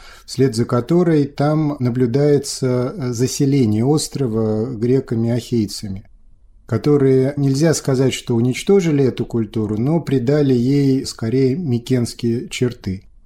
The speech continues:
И уже в тринадцатом двенадцатом веке остров был завоеван дарийцами,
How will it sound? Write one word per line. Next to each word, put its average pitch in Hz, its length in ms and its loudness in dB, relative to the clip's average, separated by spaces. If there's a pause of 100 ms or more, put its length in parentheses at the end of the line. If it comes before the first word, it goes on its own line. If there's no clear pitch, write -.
(480)
И 123 100 2
уже 131 480 4
в 113 600 0
тринадцатом 131 640 0
двенадцатом 139 640 2
веке 123 360 0
остров 135 440 -2
был 131 400 0
завоеван 113 800 -2
дарийцами, 135 800 0